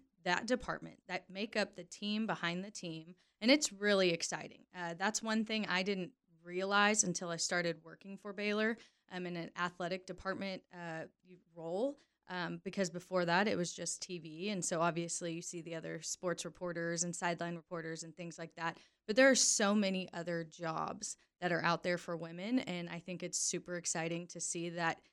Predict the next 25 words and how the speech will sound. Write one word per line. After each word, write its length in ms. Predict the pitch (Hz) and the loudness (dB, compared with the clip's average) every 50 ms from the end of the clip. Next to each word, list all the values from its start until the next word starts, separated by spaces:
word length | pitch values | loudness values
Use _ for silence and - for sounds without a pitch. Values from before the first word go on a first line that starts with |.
| _ _ _ - | _ _ _ 2
that 200 | 180 170 156 - | 4 4 4 4
is 160 | 170 165 - | 2 -2 -2
growing. 540 | - - 170 170 160 156 165 180 196 214 208 | -8 -10 -4 -2 0 0 0 -2 -2 -2 -2
And 100 | 185 175 | -2 -2
so 160 | - 185 170 | -2 0 0
if 140 | 165 160 - | -2 0 -2
any 360 | 185 180 175 175 175 175 175 - _ _ _ _ _ | -2 -2 -2 -2 -4 -6 -8 -10 _ _ _ _ _
little 180 | 202 202 202 190 | 8 8 8 8
girl's 480 | 180 190 185 180 180 185 202 202 190 | 8 6 6 8 8 8 8 8 6
listening 600 | 180 180 175 175 - 190 185 190 202 233 254 247 | 4 4 4 4 4 4 2 2 2 2 4 4
and 240 | 196 175 180 180 - | 4 2 2 -2 -2
thinks 460 | - 180 175 180 196 - - - - - _ _ _ _ _ _ _ | -4 -4 -4 -4 -4 -6 -8 -8 -8 -12 _ _ _ _ _ _ _
that 140 | 196 185 185 | -2 2 6
they 120 | 196 185 | 6 6
wanna 260 | 185 190 196 196 190 185 | 8 6 4 0 -4 -4
do 140 | 165 180 180 | -2 -2 -2
something 380 | 175 - 170 170 - 185 180 | -2 -4 -4 -6 -4 -4 -4
in 100 | 170 170 | -4 -4
sports, 480 | 165 - - - 170 170 190 208 - - | -4 -6 -4 -2 0 0 2 2 2 2
to 120 | - - 180 | 2 -2 -2
definitely 760 | 165 175 180 180 - 202 196 196 190 185 190 185 185 180 - | 0 0 0 0 -2 -4 -4 -4 -4 -4 -4 -4 -4 -4 -4
open 300 | - 180 180 - 190 185 | -4 -4 -2 0 -2 0
their 140 | 180 170 165 | 0 0 0
eyes 520 | 165 165 165 175 185 196 180 - - - - | 2 2 2 2 2 0 0 -4 -4 -6 -12
to 400 | - - 185 175 170 165 165 156 | -10 -6 -4 -2 -2 -2 -4 -4